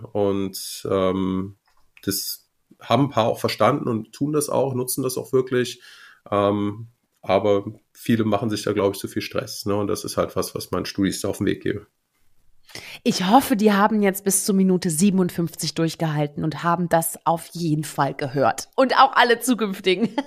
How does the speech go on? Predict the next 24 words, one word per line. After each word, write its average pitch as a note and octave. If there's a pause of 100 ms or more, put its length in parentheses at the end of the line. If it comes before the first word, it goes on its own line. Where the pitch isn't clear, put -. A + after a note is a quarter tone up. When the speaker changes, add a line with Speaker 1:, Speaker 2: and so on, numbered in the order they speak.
(140)
Speaker 2:
<laughs> F#4
Großartig. F#3+ (420)
Hör B3+
mal, A3
jetzt G#3+
kommt G#3+
das F3
Feuerwerk. F3
Äh, G#3+
ich G3
pfeffer D4
dir B3+
was B3+
entgegen A#3+ (480)
und A#3+
du B3+
pfefferst A3
einfach F#3+
zurück. D3+
Also, F#3
Berge A#3
oder A#3+
Meer? E3 (1160)
Speaker 1:
Meer. A2+